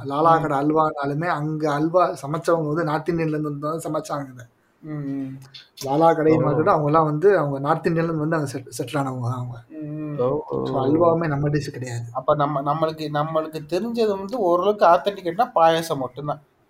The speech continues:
Speaker 2: நம்ம
Speaker 1: பாயாசம்.
Speaker 2: ஸ்வீட்டுங்கிறது. ம்.
Speaker 1: போனா போங்க, பாவமே நம்ம கொடுத்தது வந்து, அதுவும் சவுத் இந்தியா நாலு ஸ்டேட்னு வச்சதுனால ஒண்ணே ஒண்ணு நமக்கு கிடைச்சிருக்கு. எனக்கு அறிவு கெட்டினது மைசூர் பாக்கு.
Speaker 2: ஆ, லட்டு?
Speaker 3: மைசூர்.
Speaker 1: லட்டு தான் சவுத் சைடா என்ன?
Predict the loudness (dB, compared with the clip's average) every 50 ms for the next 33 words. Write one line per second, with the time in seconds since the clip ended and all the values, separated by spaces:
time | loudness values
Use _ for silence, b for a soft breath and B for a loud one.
0 | _ -6 -4 -2 0 0 -2 -2 -2 0 0 2 2 0 0 -2 -4 -4 -4 -4
1 | -6 -6 -6 -10 _ _ _ _ -12 -10 -8 -4 -2 2 4 4 6 6 4 4
2 | 4 4 4 2 2 2 2 2 4 2 0 0 2 4 6 8 10 10 8 8
3 | 6 4 2 2 2 2 2 2 2 0 0 0 -2 -4 4 6 6 8 8 6
4 | 4 2 2 2 2 2 2 2 0 0 0 0 0 -2 -2 0 2 2 2 2
5 | 0 0 0 2 4 4 4 4 2 2 0 0 0 2 0 0 -2 0 0 0
6 | 0 0 -4 -6 -6 -6 -8 -8 -4 -2 0 0 0 0 -2 -2 -2 0 0 0
7 | 0 0 -2 -2 -2 -2 -2 0 0 0 0 0 0 0 0 -2 -4 -4 -4 -6
8 | -6 -6 -6 -6 -6 -8 -8 -8 -8 -8 -6 -4 -2 2 2 2 2 0 -2 -6
9 | -6 -10 -12 -14 b b b b b _ _ _ _ -4 0 0 0 0 2 2
10 | 2 2 2 0 -4 -6 -6 -10 -14 -20 _ _ _ _ _ _ _ _ _ _
11 | _ _ _ _ _ _ _ _ -2 2 4 4 6 6 4 4 2 0 -2 -6
12 | -8 -4 4 6 6 6 6 4 2 2 2 2 -2 -8 -12 _ _ _ _ _
13 | _ _ _ _ _ _ _ _ _ _ _ _ _ _ _ _ _ _ _ _
14 | _ _ -14 -10 -8 -6 -6 -4 -6 -6 -4 -4 -4 -2 0 0 0 2 4 4
15 | 4 6 6 4 4 0 -2 -4 -6 -6